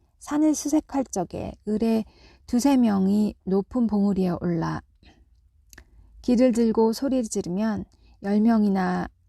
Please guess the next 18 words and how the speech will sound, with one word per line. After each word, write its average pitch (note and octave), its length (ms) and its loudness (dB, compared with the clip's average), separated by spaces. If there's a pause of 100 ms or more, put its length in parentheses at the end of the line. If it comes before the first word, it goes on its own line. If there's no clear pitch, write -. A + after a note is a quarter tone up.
(160)
열다섯에서 F#3+ 920 -4
열여섯 F#3 580 -2
명 A#3 240 2
가량이 G#3+ 600 -4 (420)
사냥꾼이 C4 760 0
꿩을 C4+ 300 -2
쫓듯 F3+ 760 -6
몽둥이로 G3 640 0
수풀을 A3 420 -6
마구 F3+ 480 -4
헤집고는 F#3 720 -6 (320)
만일 G3+ 280 2
사람 D4+ 300 2
소리가 B3 380 -2
나지 E3 320 -4
않으면 E3+ 480 -4
그대로 F3+ 400 -4
지나가고 F#3 760 -8